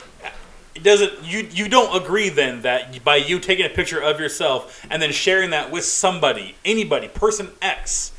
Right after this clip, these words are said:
therefore makes you liable at all in the situation?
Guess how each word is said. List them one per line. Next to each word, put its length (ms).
therefore 520
makes 260
you 80
liable 540
at 200
all 240
in 60
the 60
situation? 640